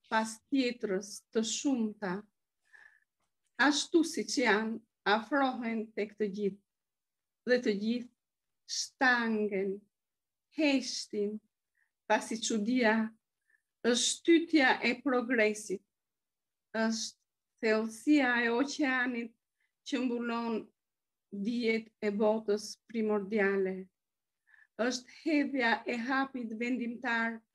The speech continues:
drejt kënaqësisë së dhënjes së një vargu poetik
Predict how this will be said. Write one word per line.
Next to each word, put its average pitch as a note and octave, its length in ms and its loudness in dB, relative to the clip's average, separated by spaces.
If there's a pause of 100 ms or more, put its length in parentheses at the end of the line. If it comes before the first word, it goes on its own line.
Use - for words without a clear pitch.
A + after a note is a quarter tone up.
(480)
drejt A3+ 520 -2
kënaqësisë A3 760 -2
së A3+ 120 -2
dhënjes G3+ 680 -2 (320)
së A3+ 200 0
një A3 180 6
vargu G#3+ 600 2
poetik G#3+ 640 -2